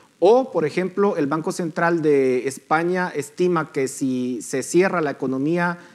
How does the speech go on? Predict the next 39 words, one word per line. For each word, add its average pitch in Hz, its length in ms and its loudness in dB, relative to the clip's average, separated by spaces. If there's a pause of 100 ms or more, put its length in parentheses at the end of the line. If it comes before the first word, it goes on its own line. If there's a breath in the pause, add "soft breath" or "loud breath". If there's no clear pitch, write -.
(140)
española 147 560 -2
durante 123 380 -4
cuatro 190 420 0
semanas 160 420 -4
más, 185 320 0
en 135 120 -4
vez 151 100 -2
de 170 120 -4
caer 147 280 -4
ocho 208 260 0
por 143 160 -4
ciento, 180 360 -4
va 160 80 0
a 156 80 -8
caer, 156 260 -4
por 156 120 -4
ejemplo, 156 460 -2 (240 loud breath)
entre 139 220 -2
un 165 80 2
catorce 165 560 -2
y 131 40 -6
quince 139 320 -6
por 120 180 -10
ciento, 190 440 -2 (280 loud breath)
y 180 100 0
luego 185 220 2
la 175 100 2
recuperación 143 580 -4
va 139 60 -2
a - 20 -4
ser 147 160 -6
más 139 160 -2
difícil. 113 400 -8
¿Cuál 165 200 -2
es 180 40 0
la 175 80 0
opinión 139 420 -6 (680)
de 131 100 -8
ustedes? 104 380 -12